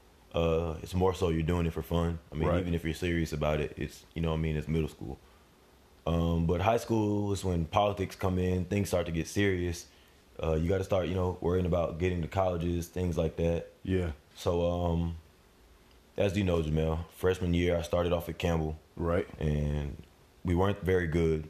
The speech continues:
Speaker 1: so, uh, I decided to leave and go to a different school.
Speaker 2: Cal.
Speaker 1: I, I went to Cal High
Speaker 2: Yeah,
Speaker 1: School.
Speaker 2: in Kennesaw.
Speaker 1: And, um, it was a complete turnaround, actually. We were actually undefeated that season.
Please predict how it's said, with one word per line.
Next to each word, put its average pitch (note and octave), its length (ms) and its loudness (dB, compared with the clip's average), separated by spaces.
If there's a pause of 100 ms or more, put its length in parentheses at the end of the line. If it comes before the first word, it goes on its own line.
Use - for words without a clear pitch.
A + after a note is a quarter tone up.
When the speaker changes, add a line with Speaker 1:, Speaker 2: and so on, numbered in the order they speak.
(100)
Speaker 1:
so, D#2+ 420 -2 (500)
uh, D#2+ 500 0
I E2 60 -2
decided E2 360 0
to E2+ 80 -2
leave F2 280 0
and D#2+ 100 0
go E2+ 120 2
to D#2+ 140 0
a D2+ 40 0
different E2 220 -2
school. D#2+ 420 0
Speaker 2:
Cal. G2 420 0
Speaker 1:
I, - 40 -4
I - 20 -4
went D#2 160 -4
to D2+ 60 -8
Cal E2+ 160 0
High E2 140 2
Speaker 2:
Yeah, F2 40 0
Speaker 1:
School. F2 300 -2
Speaker 2:
in E2+ 100 -4
Kennesaw. F#2+ 540 -2
Speaker 1:
And, D#2 320 2
um, D#2+ 480 0 (280)
it G2 100 2
was G2 100 0
a D#2+ 40 -8
complete G#2+ 340 0
turnaround, D#2+ 440 0
actually. D2 280 -4
We D#2 120 0
were D#2+ 100 4
actually E2+ 300 0
undefeated E2 520 0
that D2 180 -2
season. C#2 300 -4